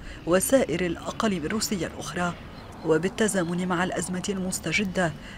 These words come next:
ارتفعت الأصوات داخل روسيا للدفاع عن أرض كالينينغراد، ومن بين المواقع الأكثر حساسية في المنطقة هي ما تعرف بفجوة سوالكي. يربط هذا الممر بين كالينينغراد وبيلاروسيا،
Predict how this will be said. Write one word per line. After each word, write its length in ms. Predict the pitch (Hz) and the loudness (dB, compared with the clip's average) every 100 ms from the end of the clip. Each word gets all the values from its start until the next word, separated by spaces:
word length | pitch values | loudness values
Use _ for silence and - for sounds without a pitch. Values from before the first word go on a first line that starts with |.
| - | -8
ارتفعت 580 | 185 - 269 165 165 - | -2 0 2 2 2 0
الأصوات 520 | 170 123 - 226 196 | 0 -2 -2 0 0
داخل 340 | 156 170 - 180 | 0 -4 -4 -4
روسيا 480 | 214 - 190 180 151 - - - | -4 -2 -2 -2 -2 -10 -10 2
للدفاع 680 | 175 151 170 - 226 180 156 | 4 4 2 2 2 2 2
عن 140 | 165 | -2
أرض 380 | - 208 175 170 - | -2 -2 0 -2 0
كالينينغراد، 840 | 196 185 139 147 165 165 156 151 - - - - - - | 0 0 -2 -4 -4 -4 -4 -4 -8 -20 -20 -20 -14 -2
ومن 280 | 156 151 151 | 0 2 2
بين 220 | 202 185 | 2 2
المواقع 600 | 185 175 196 170 180 185 | 2 2 2 0 -2 -2
الأكثر 500 | 208 - - - 156 | -2 -4 -8 -8 -4
حساسية 600 | - - 180 - 202 170 | -2 -2 -2 0 0 -2
في 160 | - | -2
المنطقة 580 | 208 220 220 202 - 185 - - - - | 0 2 0 -2 -2 -2 -6 -16 -12 0
هي 280 | 247 202 | 4 6
ما 180 | 165 143 | 4 0
تعرف 520 | - 226 202 175 - 185 156 - - - | 2 2 4 0 0 0 0 -4 -18 -6
بفجوة 520 | 175 147 226 214 175 165 196 | -2 0 2 2 0 -2 0
سوالكي. 640 | - - 101 - 185 180 156 - _ _ - | -2 -2 -6 -6 0 0 -2 -8 _ _ 4
يربط 400 | 220 240 240 233 | 4 6 2 2
هذا 320 | 240 311 190 | 2 4 4
الممر 400 | 160 156 214 220 | 2 2 2 2
بين 260 | 175 165 | 0 2
كالينينغراد 680 | 160 190 180 143 160 202 196 | 0 0 -2 -2 0 0 2
وبيلاروسيا، 800 | 156 127 139 170 202 - 165 147 | 2 2 -2 0 -2 -2 -4 -4